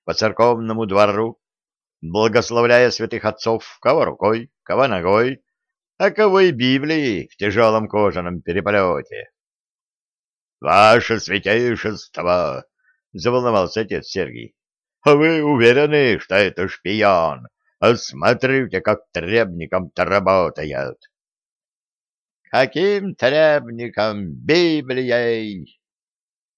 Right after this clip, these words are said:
Тряпица со священного писания уже слетела, и надпись на обложке была прекрасно видна. "Ай,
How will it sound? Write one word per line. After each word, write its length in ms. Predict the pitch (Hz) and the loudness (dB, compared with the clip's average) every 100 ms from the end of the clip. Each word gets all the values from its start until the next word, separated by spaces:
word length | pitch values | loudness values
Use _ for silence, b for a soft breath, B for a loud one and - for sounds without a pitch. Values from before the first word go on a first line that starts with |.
| _ _ _ | _ _ _
Тряпица 920 | 80 110 151 156 175 170 160 139 139 | -4 0 0 2 2 2 0 0 0
со 140 | 113 95 | 0 -6
священного 720 | 110 113 - 135 127 117 107 | -8 -6 -2 -2 -4 -6 -6
писания 580 | - 98 - 113 107 98 | -6 -8 -2 0 0 -4
уже 280 | 87 78 82 | -8 -8 -10
слетела, 800 | - 65 - 131 135 123 117 104 _ _ _ _ _ _ _ | -12 -18 -4 0 0 2 -2 -2 _ _ _ _ _ _ _
и 120 | 87 | -6
надпись 640 | 117 156 151 - 87 76 69 | 0 2 2 0 -12 -12 -4
на 180 | 87 | -2
обложке 640 | 104 127 151 151 - - 113 | -2 -2 2 2 0 -8 -8
была 280 | 107 113 110 | -4 0 0
прекрасно 720 | 85 85 90 104 110 - 95 | -2 -4 -2 -2 -2 -4 -8
видна. 640 | 101 78 90 87 78 65 _ _ _ _ _ _ _ _ _ | -8 -6 -6 -4 -6 -10 _ _ _ _ _ _ _ _ _
"Ай, 640 | 147 214 196 185 165 156 | 4 4 2 -2 -10 -14